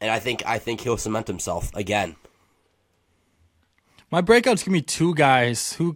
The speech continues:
Speaker 2: kind of broke out in October, but when I say breakout, I mean over, over a four, one,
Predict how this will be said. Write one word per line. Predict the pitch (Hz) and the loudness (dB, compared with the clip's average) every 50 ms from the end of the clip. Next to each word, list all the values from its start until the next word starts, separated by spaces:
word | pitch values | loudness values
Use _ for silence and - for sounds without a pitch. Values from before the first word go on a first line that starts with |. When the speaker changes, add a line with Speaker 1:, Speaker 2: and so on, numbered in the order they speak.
| - | -6
Speaker 2:
kind | - - - - 190 226 269 285 | -8 -6 -2 0 2 2 2 2
of | 294 214 | 0 0
broke | 160 196 214 220 202 - | 2 4 4 4 4 4
out | 214 202 202 196 | 2 2 2 2
in | 196 185 | 2 2
October, | 175 175 - - - 185 190 190 185 202 208 208 - - - - - - _ _ - | 2 2 0 0 -2 0 0 0 2 2 2 0 -2 -4 -10 -20 -20 -20 _ _ -2
but | 151 156 | -2 0
when | 156 170 | 2 2
I | 175 180 | 2 2
say | 165 - 196 | 2 2 0
breakout, | 165 135 160 160 156 - - 165 160 156 - - | 2 2 2 2 2 4 4 4 4 4 4 0
I | 147 151 | -2 -2
mean | 156 151 147 143 | 0 0 0 0
over, | 135 131 131 131 131 131 135 - - | 0 0 0 0 -2 -2 -4 -4 -4
over | 135 127 120 120 123 123 | -2 -2 0 0 0 0
a | 113 | 0
four, | - - 127 123 120 117 | -2 -4 -4 -4 -4 -2
one, | 107 120 123 120 | -2 -2 -2 -2